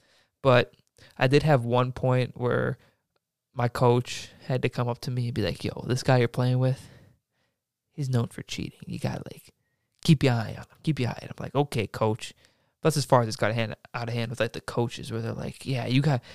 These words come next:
keep your eye on this guy. He's been known to cheat. He's been reported," which I played with him before,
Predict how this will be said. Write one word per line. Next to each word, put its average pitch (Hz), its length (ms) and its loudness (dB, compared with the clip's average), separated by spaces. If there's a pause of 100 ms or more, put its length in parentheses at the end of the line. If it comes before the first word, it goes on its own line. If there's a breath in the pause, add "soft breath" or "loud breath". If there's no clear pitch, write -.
keep 185 160 0
your - 80 2
eye 123 100 2
on 117 80 -4
this 113 160 -8
guy. - 240 -4
He's 135 160 -4
been 127 300 -4 (240 soft breath)
known 123 160 -2
to - 80 -12
cheat. 113 220 -4
He's - 80 -8
been 120 120 -6
reported," - 560 -10 (400 soft breath)
which - 300 -12 (800 soft breath)
I - 60 -8
played - 160 -2
with - 100 -10
him - 80 -10
before, - 560 -8